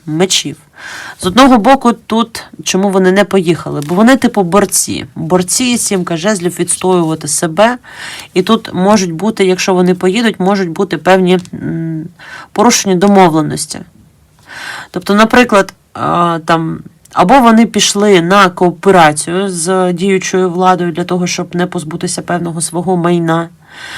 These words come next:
щоб їм не було гірше. Бо це, ну,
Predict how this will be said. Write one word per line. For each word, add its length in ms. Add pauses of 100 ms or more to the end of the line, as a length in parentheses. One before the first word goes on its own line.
щоб 260
їм 200
не 120
було 260
гірше. 600 (1500)
Бо 160
це, 320 (920)
ну, 180